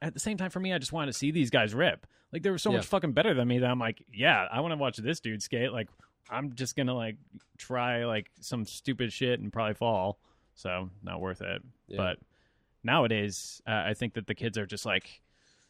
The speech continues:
Speaker 1: so, like, <sighs> I don't know, just unafraid to just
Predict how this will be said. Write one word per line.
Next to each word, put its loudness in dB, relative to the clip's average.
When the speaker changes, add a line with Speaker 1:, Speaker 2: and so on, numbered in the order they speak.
Speaker 1:
so, 0
like, -6
<sighs> -8
I -10
don't -8
know, -4
just -10
unafraid -2
to -4
just -4